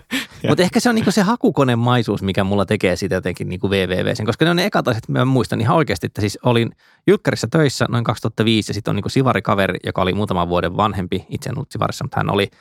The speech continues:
Speaker 2: ja niinku siistimpi, ja sit oli vaan silleen, että jumalauta, että täältä löytyy kaikkea niinku outoa U G,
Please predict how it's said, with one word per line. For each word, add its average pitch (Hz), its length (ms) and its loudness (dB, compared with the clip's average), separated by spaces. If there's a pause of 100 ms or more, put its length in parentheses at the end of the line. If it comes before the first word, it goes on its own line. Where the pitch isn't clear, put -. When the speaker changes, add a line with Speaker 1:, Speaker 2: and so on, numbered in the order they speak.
(240)
Speaker 2:
ja 110 60 -4
niinku 98 160 -4
siistimpi, 127 580 0
ja 123 60 -2
sit - 100 -4
oli 113 120 0
vaan 95 160 0
silleen, 98 160 0
että 160 120 -4
jumalauta, 123 300 0
että - 80 -6
täältä 117 180 -2
löytyy 113 180 0
kaikkea 135 280 -2
niinku 104 220 -4
outoa 101 260 0
U 117 180 2
G, 98 40 -8